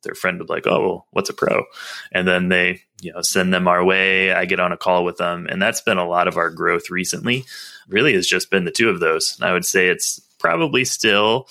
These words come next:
maybe seventy-five percent outbound, but getting twenty-five percent of the incoming leads being referrals is, is great for me. I, I think that's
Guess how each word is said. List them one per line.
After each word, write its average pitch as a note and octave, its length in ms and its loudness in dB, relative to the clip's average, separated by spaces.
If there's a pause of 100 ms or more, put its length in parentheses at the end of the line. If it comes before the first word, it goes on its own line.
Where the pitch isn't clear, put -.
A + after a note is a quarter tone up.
(600)
maybe B2+ 200 -2
seventy-five G#2 640 0
percent F#2 500 0
outbound, F#2 640 -2 (160)
but G2+ 380 2 (680)
getting C3 280 0
twenty-five G2 520 0
percent F2+ 460 -4
of F2+ 140 -2
the F2+ 120 0
incoming F2 600 -4
leads E2+ 420 -4
being E2+ 480 -2 (380)
referrals F#2 640 2
is, F2 400 -4
is - 140 -8
great G2 320 0 (120)
for - 160 -8
me. E2+ 180 -6
I, F2 200 0 (120)
I F2+ 60 -8
think F2+ 280 -6
that's - 460 -2